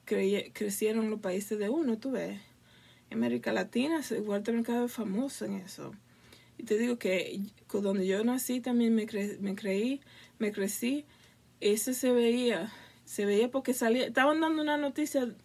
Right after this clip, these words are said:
regular y de repente, "Ahora viene Walter Mercado", y tú dices, "Oh my gosh, ¿dónde está el control para cambiarlo rápido?". Pero, anyways, ese es el video que yo le quería hacer hoy.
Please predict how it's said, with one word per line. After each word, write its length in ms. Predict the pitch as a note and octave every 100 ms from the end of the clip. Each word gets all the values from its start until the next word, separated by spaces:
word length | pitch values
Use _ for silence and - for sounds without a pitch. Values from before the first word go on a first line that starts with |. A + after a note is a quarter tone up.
| -
regular 420 | B3 A#3+ A#3+ C#4 D4
y 60 |
de 100 | B3+
repente, 340 | B3+ A#3+ B3 C4+
"Ahora 200 | D4 E4
viene 200 | F4 E4
Walter 300 | C4+ C4+ B3+
Mercado", 280 | A#3 B3
y 20 | A#3
tú 120 | A#3+
dices, 140 | A#3
"Oh 60 | B3+
my 160 | C#4+ C#4+
gosh, 460 | B3 A#3+ E3 - - - - - - -
¿dónde 160 | A#3
está 120 | C#4 D4
el 60 |
control 380 | - A3+ B3 D4
para 140 | A3+
cambiarlo 520 | A3 G3 G3 G#3+ C4+ A3
rápido?". 560 | A3 A#3+ G#3 - - G3 - -
Pero, 400 | A3+ F#3+ E3+ D#3+ - - - - - - -
anyways, 420 | B3 A#3 A3 -
ese 120 | -
es 120 | A#3
el 160 | C#4+ C#4+
video 240 | C4 A3
que 120 | G#3+
yo 80 | G#3
le 80 | G#3+
quería 220 | G#3+ G#3
hacer 280 | G#3 - F#3+
hoy. 260 | G3 G#3+